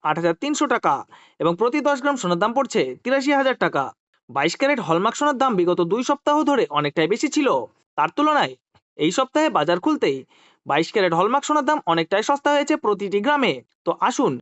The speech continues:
এবার সবার শেষে দেখে নিই চব্বিশ ক্যারেট পিওর খাঁটি সোনার বাজার রেট কত পড়ছে, যেই সোনার মধ্যে কোনো রকম খাদের পরিমাণ মেশানো হয় না, পিওর শুদ্ধ সোনা এবং পিওর খাঁটি সোনা হয়।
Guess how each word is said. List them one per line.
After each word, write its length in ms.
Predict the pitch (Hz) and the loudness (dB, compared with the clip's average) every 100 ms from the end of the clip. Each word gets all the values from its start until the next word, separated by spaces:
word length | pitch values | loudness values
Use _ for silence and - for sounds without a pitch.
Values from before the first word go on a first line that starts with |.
| - | -10
এবার 200 | 147 131 | -4 -2
সবার 240 | 139 175 233 | 0 0 0
শেষে 240 | 285 269 254 | -2 -2 0
দেখে 240 | 190 277 233 | 0 0 0
নিই 120 | 131 - _ _ | -2 -8 _ _
চব্বিশ 260 | 185 196 262 | -2 -2 -2
ক্যারেট 260 | - 294 269 | 0 -2 0
পিওর 180 | 208 180 | -2 -2
খাঁটি 260 | 151 156 202 | -4 -6 -2
সোনার 260 | 262 294 | 0 0
বাজার 280 | 202 151 156 | 2 2 2
রেট 120 | 156 - | 0 0
কত 120 | 156 269 277 | -2 -2 0
পড়ছে, 320 | 285 - 175 113 - _ | -2 0 -2 -2 -12 _
যেই 200 | 147 208 | -2 0
সোনার 260 | 294 302 302 | 2 2 2
মধ্যে 260 | 277 170 123 - - _ | 2 0 -2 -4 -20 _
কোনো 160 | 156 202 | 0 2
রকম 220 | 254 302 294 | 2 2 0
খাদের 340 | - 143 170 | -2 0 0
পরিমাণ 280 | 175 240 302 | 2 2 2
মেশানো 340 | 262 202 214 196 | 0 0 2 0
হয় 220 | 175 269 | 2 0
না, 120 | 247 135 - _ - _ | 2 0 -4 _ -20 _
পিওর 200 | 160 170 | -2 0
শুদ্ধ 220 | - 233 285 | 0 0 0
সোনা 160 | 285 302 294 | 2 0 2
এবং 160 | 170 175 | 0 0
পিওর 200 | 175 202 | 0 -2
খাঁটি 220 | 190 - 330 | 0 -2 0
সোনা 220 | 285 294 | 2 2
হয়। 240 | 311 170 | 2 0